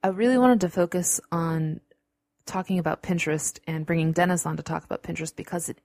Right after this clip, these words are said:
is so useful, especially as compared to Instagram or Twitter or even Facebook. I mean, like he said, these people are qualified.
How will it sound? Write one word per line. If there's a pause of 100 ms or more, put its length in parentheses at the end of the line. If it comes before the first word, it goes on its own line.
(100)
is
so (220)
useful,
especially
as
compared
to (580)
Instagram (360)
or
Twitter
or
even
Facebook.
I
mean, (720)
like
he
said, (100)
these
people
are
qualified.